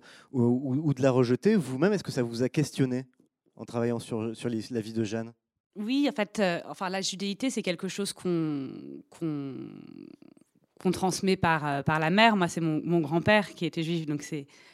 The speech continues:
Speaker 2: par exemple, je suis pas n-, je suis pas née juive, mais, euh, c'était quand même quelque chose qui me travaillait, euh, depuis, euh, depuis petite, je pense, cette histoire-là. Je me savais issue de cette histoire, mais au final, comme dans ma famille, en tout cas du côté, euh,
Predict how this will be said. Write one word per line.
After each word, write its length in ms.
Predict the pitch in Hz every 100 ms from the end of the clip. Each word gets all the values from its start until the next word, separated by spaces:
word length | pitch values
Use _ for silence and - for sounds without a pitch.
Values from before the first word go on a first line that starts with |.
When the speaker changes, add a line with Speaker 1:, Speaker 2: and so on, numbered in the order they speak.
| _
Speaker 2:
par 120 | 160
exemple, 180 | 160 180
je 40 | -
suis 100 | -
pas 100 | 165
n-, 160 | 170 -
je 120 | 190
suis 140 | -
pas 180 | 156 165
née 380 | 165 180 180 170
juive, 420 | 156 202 262 185 - - - - 180
mais, 400 | 202 233 254 -
euh, 560 | 170 160 156 151 117 -
c'était 200 | - 175
quand 80 |
même 100 | 190
quelque 160 | 165 -
chose 140 | 208
qui 120 | - 180
me 120 | 170
travaillait, 680 | - 185 170 170 175 175 165
euh, 220 | 151 147
depuis, 440 | 147 147 - 165 151
euh, 580 | 139 131 131 127 123 - - 139
depuis 360 | 139 143 170
petite, 440 | - 165 - 202 165
je 80 |
pense, 280 | 156 185 190
cette 240 | - 156 147
histoire-là. 520 | - 160 160 180 233 - - - - - _ _ -
Je 160 | 185
me 180 | 180 180
savais 320 | 208 190 202
issue 160 | 185 190
de 60 |
cette 180 | - 175
histoire, 520 | 180 - 220 233 247
mais 120 | 214 180
au 80 |
final, 480 | 175 202 202 196 170
comme 240 | - 196 180
dans 100 | 185
ma 140 | 175
famille, 460 | 196 185 185 185 - _ -
en 80 | 165
tout 120 | 190
cas 160 | 196 180
du 140 | 165
côté, 480 | - 180 - 185
euh, 80 | 165